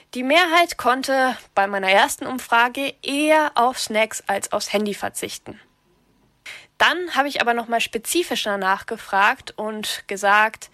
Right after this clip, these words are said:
wie ist das mit dem Verzicht auf soziale Netzwerke, ausgeschlossen den Messengern wie WhatsApp und dem Verzicht auf Snacks. Und da fiel die Wahl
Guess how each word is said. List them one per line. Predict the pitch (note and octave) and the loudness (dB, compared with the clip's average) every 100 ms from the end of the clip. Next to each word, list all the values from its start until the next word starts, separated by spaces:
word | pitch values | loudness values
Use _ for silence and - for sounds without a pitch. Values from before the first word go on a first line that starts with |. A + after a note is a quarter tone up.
| - - - - _ _ | -20 -20 -20 -20 _ _
wie | G#3 B3+ C4 | -8 -6 -4
ist | - B3 - | -4 -4 0
das | A3 A3+ A#3 - - _ | 4 4 2 -4 -6 _
mit | A3+ G#3+ | -6 -2
dem | A3+ A3 | -2 -2
Verzicht | B3 C4 A#3+ | -4 -6 -4
auf | - - | -4 -2
soziale | G#3+ - A3 G#3 G3 | -6 -2 0 0 0
Netzwerke, | G#3 D4+ - G3+ G3 G3+ A3+ A#3 A#3+ - | 0 0 0 0 0 0 -2 -2 -2 2
ausgeschlossen | G3+ G#3 G#3+ - G3+ G3+ | 0 0 -6 -2 -2 -2
den | G3 F#3+ | -6 -4
Messengern | F#3 G3 A#3+ A#3 A3+ A3+ A3+ A3 | -4 -4 -6 -2 2 2 0 -6
wie | F#3+ | -10
WhatsApp | G3 F#3+ G3 - G#3+ A3 - - - - - - _ _ _ - | -4 -4 -4 -6 -2 -2 -4 -20 -20 -20 -20 -20 _ _ _ -6
und | G#3+ G#3+ | -6 -2
dem | G#3+ G3 G3 | 0 0 -2
Verzicht | F#3 - F#3+ F#3 | -8 -8 -4 -4
auf | F#3+ | -4
Snacks. | - F#3+ F3 - - | -6 -6 -4 -4 -8
Und | - G3+ G3 | -6 -8 0
da | A#3+ C#4+ F4 F#4 | 2 2 0 -4
fiel | - C4+ D4 D4 D4 C#4+ - - | -8 -6 2 6 6 4 -2 -12
die | G3+ F#3+ | -10 0
Wahl | G3+ G#3+ A3+ A3+ A3+ | 2 4 4 4 2